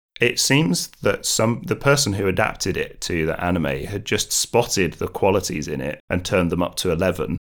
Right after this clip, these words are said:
and cut the Osprey. The boy was barely in it, the uncle was only in it for a tiny bit.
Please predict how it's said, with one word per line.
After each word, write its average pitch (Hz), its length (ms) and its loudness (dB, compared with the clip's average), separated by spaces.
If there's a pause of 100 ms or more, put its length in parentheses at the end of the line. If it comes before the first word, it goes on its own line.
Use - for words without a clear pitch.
and 92 280 -2
cut - 400 -2 (180)
the - 100 0
Osprey. 80 680 -2 (140)
The 104 80 2
boy 110 300 6
was 87 160 -4
barely 95 420 0
in 87 100 -2
it, 90 160 -4
the 113 120 0
uncle 104 240 -2
was 92 200 0
only 90 220 0
in 90 80 -2
it 87 140 -8
for 101 160 -6
a 80 40 -4
tiny 85 340 -2
bit. 80 320 -4